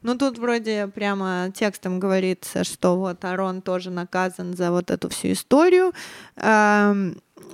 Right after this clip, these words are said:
дальше. «Возьми Аарона и Ле-, и Лезара, сына его, и возведи их на гору Ор».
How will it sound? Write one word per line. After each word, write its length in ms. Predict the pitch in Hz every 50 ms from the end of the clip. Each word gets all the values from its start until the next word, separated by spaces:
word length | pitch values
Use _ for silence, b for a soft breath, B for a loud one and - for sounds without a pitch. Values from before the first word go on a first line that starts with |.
| - -
дальше. 560 | 208 208 220 220 214 190 185 - - 185 175
«Возьми 340 | 190 196 208 208 220 240 240
Аарона 500 | 226 214 214 226 262 330 392 381 370 302 233
и 420 | 190 - - 220 220 220 220 214
Ле-, 460 | 214 208 220 220 214 - - - 196 208
и 40 |
Лезара, 840 | 202 208 208 202 202 196 190 208 220 262 311 349 349 349 349 339 302
сына 340 | - - - 277 294 320 320
его, 340 | 320 311 294 269 262 254
и 220 | 233 226 - - 220
возведи 560 | 202 208 208 196 202 208 196 196 233 262 294
их 100 | 269 -
на 100 | 233 208
гору 440 | 202 190 202 202 196 202 233 240 214
Ор». 340 | - - - 185 180 165 -